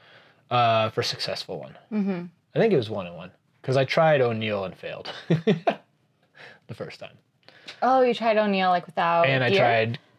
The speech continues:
Speaker 1: uh, Coronado and failed. <laughs>
Speaker 2: Oh. <laughs>
Speaker 1: Yeah. No, no, no.
Speaker 2: I
Speaker 1: I
Speaker 2: was much more successful when I started doing summits.
Speaker 1: You absolutely were. So tell your history of it.
Speaker 2: <laughs> Uh, my first one was New Year's,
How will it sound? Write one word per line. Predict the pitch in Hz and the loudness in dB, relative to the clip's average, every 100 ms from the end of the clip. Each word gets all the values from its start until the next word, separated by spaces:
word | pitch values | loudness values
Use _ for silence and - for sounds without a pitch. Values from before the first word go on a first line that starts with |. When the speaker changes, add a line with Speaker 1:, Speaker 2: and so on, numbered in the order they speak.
| _ - | _ -4
Speaker 1:
uh, | 107 | -4
Coronado | 101 135 131 165 110 | 0 0 2 2 0
and | 92 95 | -4 -8
failed. | 85 - - - - | -10 -10 -10 -8 -6
<laughs> | - 143 | -6 -2
Speaker 2:
Oh. | 208 190 208 202 196 - | 0 0 -4 -6 -8 -10
<laughs> | _ _ | _ _
Speaker 1:
Yeah. | 120 90 - - | -6 -6 -6 0
No, | 190 233 | 4 6
no, | 196 | 6
no. | 147 | 4
Speaker 2:
I | 110 107 | 4 4
Speaker 1:
I | |
Speaker 2:
was | 339 262 | 4 4
much | 262 | 2
more | 262 190 | 2 -2
successful | - 170 156 - - | -2 -4 -4 -2 -2
when | 156 | -2
I | |
started | 165 170 151 | -2 0 0
doing | 160 151 | 0 -6
summits. | 160 151 160 | -6 -6 -2
Speaker 1:
You | 104 | 0
absolutely | 101 - 117 120 | 0 2 2 4
were. | 180 | 4
So | 139 117 | 2 0
tell | - 120 | 2 4
your | 147 | 4
history | 160 123 107 - | 2 0 0 0
of | |
it. | - 294 | 0 -4
Speaker 2:
<laughs> | - - _ - | -10 -18 _ 0
Uh, | 240 233 233 | 4 4 2
my | 226 214 - | 0 -2 -4
first | 320 392 - | -4 -4 -6
one | 240 214 202 | -4 -2 2
was | 190 190 - _ _ _ _ _ - | 2 0 -2 _ _ _ _ _ -4
New | 233 | 0
Year's, | 254 233 214 | 2 2 2